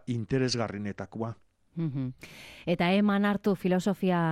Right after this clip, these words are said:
Speaker 2: horri jarraiki, hain zuzen, eh, liburua esku artean bizi baratzea, liburua esku artean batean eta bestean, herriz herri ariko da egun hauetan,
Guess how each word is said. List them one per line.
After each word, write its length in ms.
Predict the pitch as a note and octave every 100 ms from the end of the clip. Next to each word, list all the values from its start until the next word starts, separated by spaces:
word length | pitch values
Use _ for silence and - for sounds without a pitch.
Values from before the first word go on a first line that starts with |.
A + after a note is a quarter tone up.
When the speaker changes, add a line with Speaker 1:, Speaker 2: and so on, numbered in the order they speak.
| D#3 E3
Speaker 2:
horri 320 | F#3+ G3 G3
jarraiki, 680 | F3 F#3 G#3+ A3 C4 D4 D#4
hain 160 | F#3+ F#3+
zuzen, 440 | G3 F3+ G3+ F#3+
eh, 200 | F#3 F3+
liburua 360 | F3+ F#3 G#3+ G3+
esku 260 | F#3+ - G#3
artean 420 | G3 G#3 F#3 F3
bizi 240 | F#3+ -
baratzea, 680 | F#3+ F#3+ F#3+ - G3+ F3 E3
liburua 420 | F3+ F3+ G3 G3 F3+
esku 280 | - G#3 G3
artean 540 | G3 G#3+ F#3+ F3+ F3+
batean 380 | F#3+ G3 G#3 G3
eta 500 | F#3+ F#3 F3+ E3+ E3+
bestean, 540 | F#3+ G3+ - A#3+ D#4 A3+
herriz 340 | F3+ G3 -
herri 320 | G3+ G#3 A#3+ - - -
ariko 320 | F3 F#3 G3
da 120 | G3
egun 180 | F#3 G3
hauetan, 520 | F#3+ F#3+ F#3 A#3+ C#4